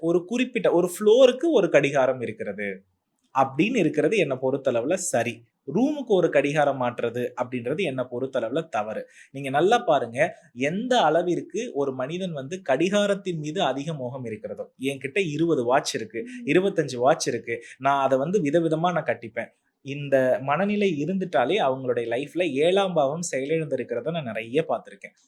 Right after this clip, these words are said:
Speaker 1: ஏழாம் பாவம் அப்படின்றது என்னன்னா மனைவி. அதிகமாக கடிகாரத்தை நிறைய விரும்புபவர்களுடைய வாழ்க்கையில ஏழாம் பாவம் செயலிழந்து இருக்கும். மனைவிக்கும்
Speaker 2: என்ன
Speaker 1: தனக்கும்
Speaker 2: கனெக்ஷன் இருக்கு இது ரெண்டுத்துக்கும்?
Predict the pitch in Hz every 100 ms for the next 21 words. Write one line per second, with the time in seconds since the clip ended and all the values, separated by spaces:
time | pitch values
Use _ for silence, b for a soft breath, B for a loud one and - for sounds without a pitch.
0 | - 139 185 196 180 170 170 156 147 143
1 | 151 156 165 262 190 170 156 104 _ _
2 | _ _ 123 151 220 247 208 180 233 175
3 | 160 175 180 156 143 190 285 - B B
4 | - 123 - 170 202 214 220 262 247 190
5 | 196 175 147 123 123 127 123 123 117 123
6 | 143 139 131 214 165 151 170 147 123 175
7 | - 139 143 143 120 143 220 160 156 -
8 | - - 123 170 196 190 240 311 320 -
9 | 262 311 311 311 247 196 190 - - 190
10 | 190 202 - 185